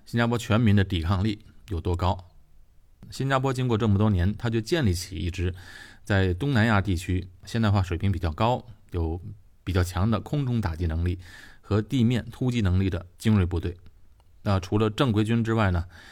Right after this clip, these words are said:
新加坡还有几十万人的预备役部队。这些预备役部队呢，都是经过正规的军事训练的，而不是普通的民兵。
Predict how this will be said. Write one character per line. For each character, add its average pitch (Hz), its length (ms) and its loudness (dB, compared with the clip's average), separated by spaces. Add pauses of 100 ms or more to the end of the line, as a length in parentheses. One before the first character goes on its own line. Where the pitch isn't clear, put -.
(280)
新 - 180 -2
加 113 160 4
坡 113 140 2
还 98 140 4
有 107 120 4
几 95 220 -4
十 92 180 0
万 123 220 4
人 87 180 2
的 - 200 0 (560)
预 151 120 2
备 104 140 6
役 90 100 0
部 90 140 -4
队。 82 180 -8 (460)
这 170 160 4
些 160 160 2
预 160 160 2
备 127 180 2
役 123 140 0
部 127 180 -2
队 135 200 2
呢， 90 240 0 (180)
都 135 160 0
是 117 140 0
经 110 180 0
过 107 320 -2 (500)
正 127 200 2
规 95 160 2
的 90 80 2
军 85 180 0
事 87 80 -2
训 82 180 -4
练 78 200 -4
的， 76 80 -12 (640)
而 90 180 -2
不 92 160 0
是 104 160 -2
普 - 160 -10
通 98 140 0
的 90 80 2
民 85 180 0
兵。 107 160 0